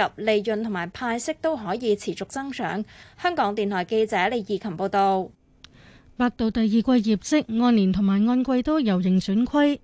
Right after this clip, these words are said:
Speaker 2: 單季虧損五億八千三百萬人民幣。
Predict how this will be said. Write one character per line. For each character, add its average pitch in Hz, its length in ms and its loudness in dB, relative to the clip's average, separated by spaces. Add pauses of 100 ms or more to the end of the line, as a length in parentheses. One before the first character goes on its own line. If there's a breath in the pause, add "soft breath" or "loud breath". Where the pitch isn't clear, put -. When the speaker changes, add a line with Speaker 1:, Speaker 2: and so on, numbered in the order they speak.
(140)
Speaker 2:
單 240 200 2
季 214 80 0
虧 240 360 0
損 202 300 0
五 190 180 2
億 233 200 0
八 202 120 0
千 247 280 0
三 262 200 0
百 233 80 0
萬 196 200 4
人 185 80 2
民 185 180 2
幣。 208 320 2